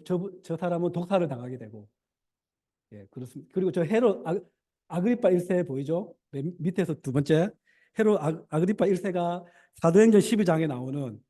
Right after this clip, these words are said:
야고보를 죽이는 그 헤롯입니다. 그래서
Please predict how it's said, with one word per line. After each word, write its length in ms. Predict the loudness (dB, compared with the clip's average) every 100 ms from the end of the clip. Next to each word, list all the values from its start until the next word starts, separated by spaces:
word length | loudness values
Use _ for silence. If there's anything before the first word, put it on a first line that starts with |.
| _
야고보를 420 | -8 -2 2 2 2
죽이는 560 | -2 -4 -4 -8 -14 _
그 220 | -4 -4 -2
헤롯입니다. 640 | -2 -2 -2 -8 -10 -14 -18 _ _ _ _ _ _ _ _
그래서 480 | -2 2 0 -2